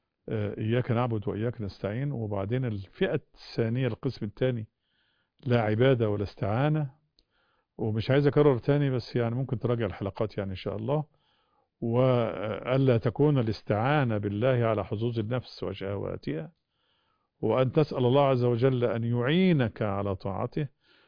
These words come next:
وأن يعينك على ما أعطاك إياه على طاعته ومرضاته. وبعدين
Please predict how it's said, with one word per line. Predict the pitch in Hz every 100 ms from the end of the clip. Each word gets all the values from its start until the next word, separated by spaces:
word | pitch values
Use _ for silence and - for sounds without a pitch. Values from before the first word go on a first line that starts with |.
| _ _
وأن | - 117
يعينك | 117 117 151 180 160 -
على | 120 135 147 131
ما | 123
أعطاك | 135 110 110 - 170 -
إياه | 131 127 131 127 98 - _ _ _ _ _ _ _ _ _ _ _ _ _ -
على | - 107 135 135
طاعته | - 113 135 - 120 113
ومرضاته. | 104 104 101 139 170 180 151 _ _ _ _ _ _ _ _ _ _ -
وبعدين | 117 113 107 120 175 196 180